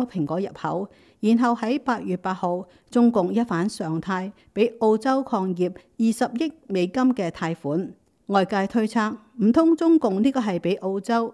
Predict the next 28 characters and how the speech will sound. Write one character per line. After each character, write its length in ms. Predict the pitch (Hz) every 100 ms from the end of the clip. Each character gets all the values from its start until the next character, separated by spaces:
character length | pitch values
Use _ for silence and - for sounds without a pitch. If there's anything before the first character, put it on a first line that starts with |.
| -
二 60 | 202 202
十 120 | 156 226
億 180 | 285 -
美 180 | 165 165
元 180 | 151
嘅 160 | 151 180
揞 120 | 175 202
口 200 | 170 208
費？ 320 | 190 160 - _ _ -
八 140 | 254
月 120 | 214 214
十 140 | 214
五 180 | - 202
號， 320 | 208 185 - -
楊 220 | 190 180
蘭 180 | 175 170
蘭 240 | 175 175
極 140 | 190 226
有 120 | 262
可 220 | - 190
能 240 | 262 170
係 180 | 151 180 160
唔 180 | 156
會 100 | 156
親 160 | 180 226
自 140 | 196
出 100 | 165
庭。 300 | 208 175 156